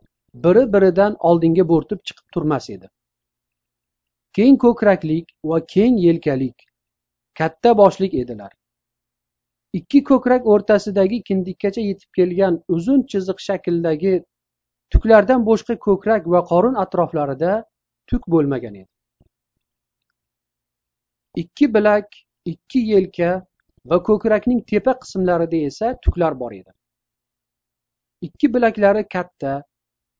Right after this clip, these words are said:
keng kaftlik, oyoq qadam bosar o'rni ham katta edi. Qo'l va oyoq barmoqlari bo'liq-bo'liq edi. Oyoq ostining o'rta qismi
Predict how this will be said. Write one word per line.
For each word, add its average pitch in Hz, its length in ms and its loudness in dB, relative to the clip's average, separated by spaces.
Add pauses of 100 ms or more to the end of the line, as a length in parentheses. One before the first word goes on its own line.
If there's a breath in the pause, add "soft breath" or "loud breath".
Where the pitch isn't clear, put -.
keng 208 300 2
kaftlik, 143 540 -8 (720)
oyoq 185 320 2
qadam 202 360 -2
bosar 185 300 0
o'rni 180 460 2
ham 254 220 -2 (340)
katta 151 300 -6
edi. 101 260 -8 (1400)
Qo'l 240 240 8
va 254 140 6
oyoq 226 300 4
barmoqlari 190 640 2 (100)
bo'liq-bo'liq 165 600 0
edi. 95 140 -20 (1300)
Oyoq 233 300 6
ostining 226 480 -2
o'rta 220 360 2
qismi 208 420 -6